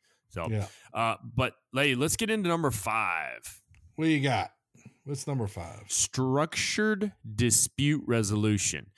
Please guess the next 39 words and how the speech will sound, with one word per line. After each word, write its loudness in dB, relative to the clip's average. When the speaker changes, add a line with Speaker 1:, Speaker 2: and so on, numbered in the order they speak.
Speaker 1:
And -6
I've 0
got 0
some 2
examples 0
of 0
this, 0
my -4
friend, -6
but -4
let 0
me 2
first 0
read 4
what 4
they 2
Speaker 2:
<laughs> 0
Speaker 1:
have -4
to -6
say -2
here. -8
When 0
problems 0
arise, 0
how -2
well -2
you 2
deal 0
with -2
them -4
plays 0
an -4
important -4
part -4
on -8
shaping -4
your -2
employees' -2
attitudes. -10